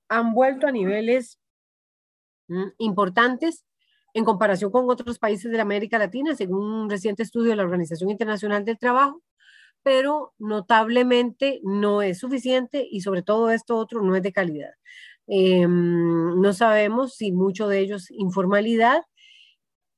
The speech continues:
Sí es importante que se esté cotizando, porque eso habla de que hay trabajadores independientes cotizando y que hay sector privado que está cotizando. Em, porque el sector público no tuvo estas afectaciones,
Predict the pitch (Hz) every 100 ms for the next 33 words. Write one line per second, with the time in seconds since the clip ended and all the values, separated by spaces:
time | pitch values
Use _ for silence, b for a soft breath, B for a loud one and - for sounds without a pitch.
0 | _ 180 240 262 - 233 226 185 302 330
1 | 226 175 165 - 185 208 220 214 262 277
2 | 214 170 165 185 190 202 202 185 185 208
3 | 190 170 170 202 233 247 240 240 247 240
4 | - 170 202 247 233 233 240 269 180 190
5 | 190 190 180 208 202 _ _ _ 240 233
6 | 208 220 247 226 180 180 196 180 - 180
7 | 160 139 _ B B B B B B 247
8 | 240 233 226 220 214 214 214 220 _ _
9 | _ _ _ 196 214 196 185 180 180 208
10 | 214 208 220 190 180 214 202 214 208 185
11 | 190 190 180 254 254 269 277